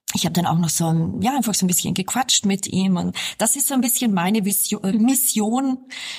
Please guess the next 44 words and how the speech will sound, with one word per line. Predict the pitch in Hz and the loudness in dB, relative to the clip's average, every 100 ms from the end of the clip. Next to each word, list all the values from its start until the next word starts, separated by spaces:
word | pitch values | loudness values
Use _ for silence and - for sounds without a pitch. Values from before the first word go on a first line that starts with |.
| - | -12
fürs | 165 - 208 - | -8 -2 -2 0
Vegane | 196 175 156 196 233 - | 0 0 0 2 2 0
auch | 185 - | -4 -2
bei | 190 | -2
uns | - 220 240 | 0 2 2
hier, | - 175 | 0 0
weil | 180 | 0
es | 185 | 0
ist | 240 - | 0 0
in | 254 | 0
Südtirol, | 240 214 240 208 - | 0 0 0 0 0
es | - | -2
ist | 220 220 | 0 0
in | |
Südtirol | 196 202 214 190 - | 0 0 0 0 0
echt | 175 - - | -2 -2 -2
auch | 156 147 - | -4 -2 -2
nicht | 156 - | -2 -2
einfach. | 147 151 156 160 | -2 -2 -2 -2
So | - | -2
dieser | 170 190 196 | -2 0 2
Mythos | 185 220 214 196 - | 2 2 0 -2 0
mit | 175 | -2
dem | 170 | 0
Speck, | 160 - 170 - - - | 0 0 0 -2 -4 -2
das | 202 208 | -2 0
ist | - | 0
so | 185 | 2
ein, | 175 165 - - - - | 2 0 -8 -12 -14 -6
wirklich | 180 165 214 - 240 - | -2 2 2 2 -2 0
ein | 208 | 2
Mythos | 202 208 214 208 | 2 2 0 0
bei | - 226 | 0 0
uns | 185 190 - | 2 2 2
hier. | 196 196 | 2 0
Es | 185 - | 0 -2
gibt, | 196 190 | -2 -2
ich | 185 | -2
hab | 190 | 0
noch | 190 | 2
mal | 190 180 | 2 2
geschaut, | 185 - 160 185 - - - - - | 2 2 0 -2 -4 -10 -10 -10 -4
in | 208 | -2
Südtirol | - 226 233 202 208 214 | 0 0 0 0 0 -2